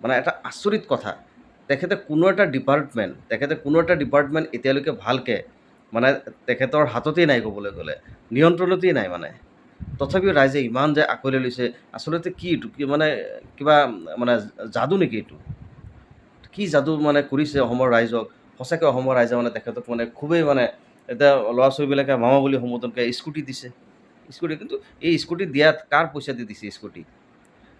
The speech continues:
কাৰ পইচা দি স্কুটি দিছে? যেনেকৈ দিছে তেনেকৈতো আকৌ উঠাই লৈ গুচি গৈ আছে। আজি যোৱা স্মাৰ্ট মিটাৰে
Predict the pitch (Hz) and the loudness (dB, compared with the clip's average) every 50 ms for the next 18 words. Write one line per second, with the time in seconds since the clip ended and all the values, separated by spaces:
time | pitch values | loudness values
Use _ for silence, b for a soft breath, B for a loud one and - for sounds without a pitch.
0 | _ - 143 160 180 185 180 165 156 - 160 147 147 135 139 - 131 123 131 123 | _ 0 2 2 2 0 -2 -4 -4 -4 -4 -4 -4 -6 -6 -6 -6 -6 -4 -6
1 | 107 104 - - 90 - - _ _ _ _ _ _ _ _ _ _ _ _ _ | -6 -8 -10 -12 -16 -16 -18 _ _ _ _ _ _ _ _ _ _ _ _ _
2 | _ _ _ _ _ _ - 101 127 139 165 160 175 165 156 156 - 165 139 151 | _ _ _ _ _ _ -6 -2 0 0 0 0 0 -2 -2 -2 -6 -4 -2 -2
3 | 143 143 147 147 151 139 131 147 147 139 123 135 135 131 135 135 117 127 - 127 | -2 -2 0 2 2 2 2 2 -2 -2 2 2 4 4 4 2 2 0 -4 -4
4 | 123 117 117 110 107 104 110 104 - - _ _ _ _ - 107 110 127 139 135 | -4 -2 0 0 0 0 -2 -10 -10 -12 _ _ _ _ -4 -4 0 0 0 0
5 | 127 131 135 131 127 117 117 - 123 131 135 - 117 123 120 127 120 120 120 | 0 2 0 2 0 0 -4 -2 0 0 0 0 -2 -2 0 0 2 2 0